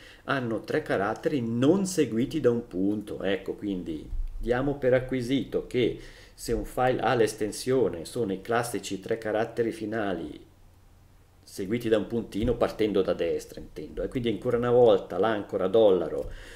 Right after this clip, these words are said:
per far partire l'espressione regolare da destra, dalla fine del nome del file, sempre per tre caratteri, sempre i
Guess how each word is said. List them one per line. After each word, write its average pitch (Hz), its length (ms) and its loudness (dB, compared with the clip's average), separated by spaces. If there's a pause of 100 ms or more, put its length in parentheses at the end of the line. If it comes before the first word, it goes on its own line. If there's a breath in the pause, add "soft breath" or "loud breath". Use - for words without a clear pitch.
(300 loud breath)
per 104 680 4
far 98 260 -8
partire 107 480 -2
l'espressione 95 640 -2
regolare 98 800 2 (120)
da - 260 -6
destra, 104 420 4
dalla 92 220 2
fine 98 340 -4
del 87 160 -4
nome 90 260 -4
del 123 140 2
file, 123 640 0
sempre 127 480 0
per 92 180 -4
tre - 180 -10
caratteri, 98 580 -2
sempre 110 500 -2
i 92 180 -6